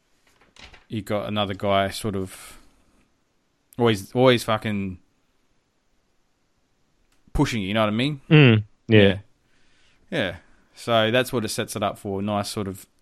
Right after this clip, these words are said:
Speaker 1: story, season-long story arc between
Speaker 2: Yeah.
Speaker 1: Tony and his uncle.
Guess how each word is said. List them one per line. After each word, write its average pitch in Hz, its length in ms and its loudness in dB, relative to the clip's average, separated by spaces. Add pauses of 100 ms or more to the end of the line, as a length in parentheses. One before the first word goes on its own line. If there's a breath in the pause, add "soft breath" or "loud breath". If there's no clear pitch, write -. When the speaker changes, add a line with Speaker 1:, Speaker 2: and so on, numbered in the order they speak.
(140)
Speaker 1:
story, 107 640 -4
season-long 110 500 -2
story 101 340 -2
arc 95 300 0
between 101 300 -8
Speaker 2:
Yeah. 104 120 4
Speaker 1:
Tony 98 320 -2
and 95 80 -12
his 92 100 -10
uncle. 95 320 -12